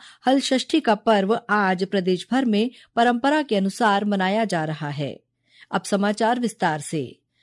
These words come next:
उपराष्ट्रपति सीपी राधाकृष्णन आज छत्तीसगढ़ के एक दिवसीय प्रवास पर रायपुर आ रहे हैं। वे रायपुर स्थित अखिल भारतीय आयुर्विज्ञान संस्थान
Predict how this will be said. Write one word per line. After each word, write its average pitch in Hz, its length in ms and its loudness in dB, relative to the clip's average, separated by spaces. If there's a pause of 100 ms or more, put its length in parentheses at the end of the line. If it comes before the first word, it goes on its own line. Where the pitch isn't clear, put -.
(240)
उपराष्ट्रपति 302 760 0
सीपी 269 380 0
राधाकृष्णन 240 720 0
आज 220 440 0
छत्तीसगढ़ 220 640 -2
के 262 320 0 (260)
एक 294 240 4
दिवसीय 254 380 0
प्रवास 220 540 0
पर 208 160 2
रायपुर 226 400 2
आ 220 140 2
रहे 165 260 -2
हैं। 160 300 -2 (300)
वे 202 120 4
रायपुर 196 360 2
स्थित 240 240 -2
अखिल 190 320 -2
भारतीय 196 480 -2
आयुर्विज्ञान 185 760 -2
संस्थान 190 640 -6